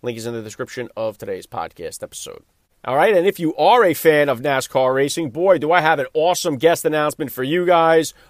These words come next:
One of the best in the business right now, Joey Logano, will be joining me right here on First Class Fatherhood. So make sure you lock it in, uh, for that one to come, and follow me on Instagram at Alec underscore Lace for all the other upcoming guest announcements.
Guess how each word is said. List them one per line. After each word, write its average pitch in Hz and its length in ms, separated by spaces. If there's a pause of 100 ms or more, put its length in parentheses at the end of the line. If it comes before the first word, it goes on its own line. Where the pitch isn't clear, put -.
One 165 180
of 175 120
the 147 80
best 185 420
in 156 140
the 139 80
business 160 480
right 156 280
now, 151 380
Joey 156 320
Logano, 165 480
will 123 140
be 127 80
joining 143 300
me 127 100
right 151 240
here 151 280
on 120 240
First 131 300
Class 110 220
Fatherhood. 139 400
So 123 100
make 156 160
sure 180 140
you 139 160
lock 151 260
it 160 80
in, 160 240 (340)
uh, 110 120
for 127 160
that 160 200
one 170 120
to 131 100
come, 175 300
and 127 100
follow 156 240
me 151 80
on 123 100
Instagram 143 540
at 127 160
Alec 123 240
underscore 123 380
Lace 151 200
for 127 120
all 120 80
the 117 120
other 175 220
upcoming 120 460
guest 110 240
announcements. 139 680